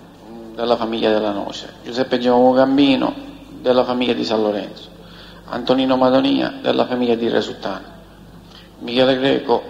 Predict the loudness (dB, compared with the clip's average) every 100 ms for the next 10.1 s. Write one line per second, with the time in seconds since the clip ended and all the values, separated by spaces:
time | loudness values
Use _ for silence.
0 | -14 -12 -8 -6 -2 0 0 0 -2 2
1 | 2 2 -2 -4 -4 -14 -20 -20 -14 -6
2 | -6 -8 -10 -6 -4 -2 -4 -4 -4 -4
3 | -4 -6 -10 -16 -20 -20 -20 -20 -20 -20
4 | -20 -20 -20 -20 -8 -2 -2 -2 -4 -4
5 | -6 -8 -12 -16 -20 -20 -20 -20 -12 -8
6 | -2 2 4 4 4 4 2 2 -2 -10
7 | -14 -20 -20 -12 0 0 2 -2 -4 -8
8 | -10 -20 -20 -20 -20 -20 -20 -8 -4 -2
9 | -2 -2 -2 -2 -4 -4 -2 -2 -4 -8
10 | -12